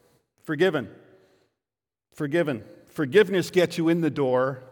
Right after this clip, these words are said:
And the whole atmosphere, the aura, the ethos of this house is a place of forgiveness. This is the air we breathe. Forgiveness. This is what Paul is driving at.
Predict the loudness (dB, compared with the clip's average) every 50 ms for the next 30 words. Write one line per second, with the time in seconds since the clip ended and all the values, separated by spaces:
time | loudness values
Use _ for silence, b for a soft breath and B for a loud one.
0 | -20 -20 _ b b b b b b b b b b b b b b b b b
1 | b b _ -4 0 2 6 6 6 6 6 4 4 4 4 4 2 -2 -2 -2
2 | -2 -2 -2 -6 -8 -8 -4 -2 0 0 0 0 0 0 -2 0 2 4 6 8
3 | 8 8 8 6 4 4 2 -2 -4 0 2 2 2 2 2 4 4 4 4 2
4 | 0 -4 -10 -10 -10 -8 -10 -10 -12 -4 -4 -2 -2 0 -2 -4 -4 -6 -4 0
5 | 2 2 2 2 0 -4 -6 -10 -12 -16 -20 b b b b b b b b b
6 | b -10 -6 -6 -6 -4 0 0 2 2 0 -2 -4 -6 -6 -6 -4 -4 -4 -4
7 | -4 -8 -14 -8 -8 -8 -6 -6 -8 -8 -8 -8 -6 -6 -4 -4 -4 -4 -6 -8
8 | -10 -10 -12 -14 -14 -16 -20 -20 -20 -20 _ _ _ _ _ _ _ _ _ _
9 | _ _ _ _ _ _ _ _ _ _ -10 -8 -4 -4 -4 -4 -4 -8 -12 -12
10 | -16 -20 -20 -20 -20 b b b b b b b b -16 -14 -6 -2 -2 -2 -2
11 | -2 -8 -12 -14 -12 -10 -8 -8 -8 -8 -10 -12 -6 -4 -4 -4 -4 -6 -8 -12
12 | -16 -16 -14 -12 -12 -12 -12 -14 -16 -20 -20 -20 -20 -20